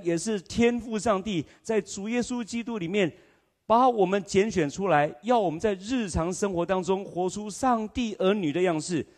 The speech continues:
为的就是要彰显上帝的荣耀。我们刚才所提到的颁布的十诫，各位，十诫会背吗？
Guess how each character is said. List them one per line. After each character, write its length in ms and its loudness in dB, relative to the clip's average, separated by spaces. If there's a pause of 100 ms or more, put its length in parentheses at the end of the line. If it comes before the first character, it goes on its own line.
(360)
为 140 0
的 180 -2 (160)
就 140 -12
是 100 -8
要 300 -4
彰 420 -6
显 300 -10 (300)
上 380 -10
帝 120 -10
的 100 -12
荣 220 -16
耀。 160 -14 (920)
我 80 0
们 100 0
刚 200 2
才 340 2
所 200 -2
提 220 -8
到 200 2
的 140 2 (180)
颁 180 6
布 180 -4
的 120 2
十 260 -8
诫， 320 -4 (140)
各 100 0
位， 180 2 (300)
十 320 -6
诫 480 0
会 140 -2
背 200 0
吗？ 320 -4